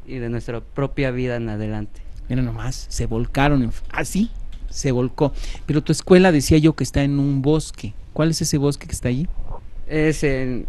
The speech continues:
Speaker 1: de, en Río de los Dinamos, se encuentra la delegación Magdalena Contreras.
Speaker 2: El Parque Nacional de los Dinamos.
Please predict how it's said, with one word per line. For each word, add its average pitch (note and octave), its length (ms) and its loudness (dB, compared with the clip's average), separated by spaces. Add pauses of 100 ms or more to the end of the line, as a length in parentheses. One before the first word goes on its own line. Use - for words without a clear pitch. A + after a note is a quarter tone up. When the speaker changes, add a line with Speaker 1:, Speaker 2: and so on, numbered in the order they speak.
Speaker 1:
de, C3 440 0
en B2+ 80 -2
Río D3 200 4
de C3+ 140 2
los A#2 180 -2
Dinamos, D3 680 4 (680)
se - 140 0
encuentra C3+ 600 2
la A#2+ 120 4
delegación A#2+ 680 2
Magdalena A#2+ 540 0
Contreras. D3 800 -2 (640)
Speaker 2:
El D3 100 2
Parque F#3 300 6
Nacional D3 640 4
de C3 120 2
los A#2+ 340 0
Dinamos. G#2 420 -4